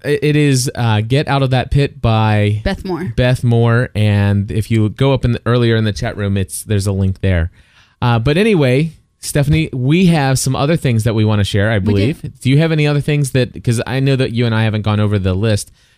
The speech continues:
Speaker 1: but, uh, I, I have a bunch of,
Speaker 2: No,
Speaker 1: uh,
Speaker 2: I'm cool to follow the list.
Speaker 1: Okay, you're cool with the list
Speaker 2: Mm-hmm.
Speaker 1: then? All right, well, the next big thing I wanna talk about is a special place that you and I are going.
Speaker 2: Right.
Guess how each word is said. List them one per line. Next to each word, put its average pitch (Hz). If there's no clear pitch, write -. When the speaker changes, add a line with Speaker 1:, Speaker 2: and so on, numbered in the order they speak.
Speaker 1:
but, 107
uh, 95
I, 123
I 117
have 120
a 101
bunch 110
of, 92
Speaker 2:
No, 254
Speaker 1:
uh, 294
Speaker 2:
I'm 294
cool 320
to 294
follow 277
the 254
list. 247
Speaker 1:
Okay, 107
you're 107
cool 127
with 120
the -
list 135
Speaker 2:
Mm-hmm. -
Speaker 1:
then? 151
All 127
right, 127
well, 135
the 123
next 131
big 156
thing 123
I 113
wanna 107
talk 104
about 98
is 101
a 98
special 117
place 104
that -
you 101
and 92
I 90
are 85
going. 80
Speaker 2:
Right. 180